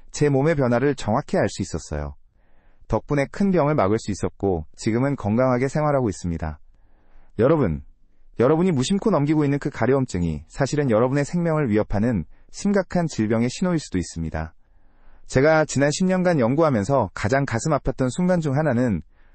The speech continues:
단순한 가려움증으로 시작된 증상을 방치하다가 돌이킬 수 없는 상황에 이른 분들을 만났을 때였습니다.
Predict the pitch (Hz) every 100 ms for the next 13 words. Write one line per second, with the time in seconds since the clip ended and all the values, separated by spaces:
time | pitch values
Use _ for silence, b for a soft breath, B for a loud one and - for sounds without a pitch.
0 | - - 123 143 180 175 - 113 160 170
1 | 160 143 139 - 160 - 139 107 104 113
2 | 107 95 - 98 85 98 107 - - -
3 | - - 127 165 - 180 - 131 113 120
4 | 165 165 160 104 107 160 151 120 101 90
5 | 104 123 131 110 95 - 82 78 80 76